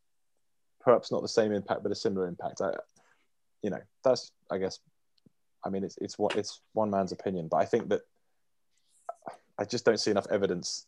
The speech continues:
strong evidence, to distinctly say Man United are where they are s-, because of him.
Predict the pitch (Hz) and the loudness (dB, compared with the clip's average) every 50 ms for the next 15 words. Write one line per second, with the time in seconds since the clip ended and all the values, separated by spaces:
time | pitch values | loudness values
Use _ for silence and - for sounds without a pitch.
0 | _ _ - - - - - - 117 107 104 101 95 95 92 87 85 - - - | _ _ -4 -4 -2 2 6 8 8 8 8 6 6 6 2 0 -4 -6 -8 -8
1 | 92 82 - _ _ _ _ _ - 104 98 - - - 107 90 76 95 95 - | -8 -8 -10 _ _ _ _ _ -4 -4 -4 -2 -4 -4 -2 -2 -2 -4 -6 -2
2 | - 98 87 87 87 87 - _ _ _ _ _ _ _ 104 104 104 98 95 90 | -2 0 0 0 -2 -4 -8 _ _ _ _ _ _ _ 2 4 4 4 2 2
3 | 85 90 92 90 90 90 87 85 87 87 85 82 82 - - - - _ _ _ | 2 2 2 2 2 2 2 2 2 0 0 -2 -2 -6 -8 -10 -10 _ _ _
4 | _ _ _ _ _ _ - 120 113 - - 107 95 95 - - 98 82 80 87 | _ _ _ _ _ _ -4 -4 -2 0 0 0 -2 -2 -2 -2 -2 -2 -4 -8